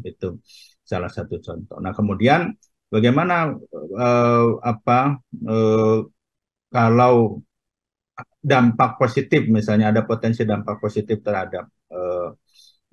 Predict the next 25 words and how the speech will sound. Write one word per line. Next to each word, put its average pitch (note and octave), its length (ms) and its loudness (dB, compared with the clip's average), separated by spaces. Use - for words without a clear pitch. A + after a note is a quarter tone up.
eh, F2+ 560 -4
apa, G#2+ 580 -4
eh, F#2+ 140 -8
Prabowo G#2 400 0
Gibran, G#2+ 480 -2
ya G#2 80 0
itu B2+ 160 -2
tadi, D3 320 0
bagaimana A#2+ 480 0
kemudian B2+ 500 0
apakah B2 640 -2
pendukung B2+ 800 2
loyal, A2 720 2
eh, F#2+ 240 -6
Presiden, A2 720 -4
termasuk G#2+ 480 0
pemilih-pemilihnya A2 960 2
di G2 160 -10
tahun G2 240 -6
dua G2 160 -4
ribu G2 160 -8
sembilan F#2 260 -8
belas F2 300 -14
itu, D#3+ 320 -6
apakah D3 560 -2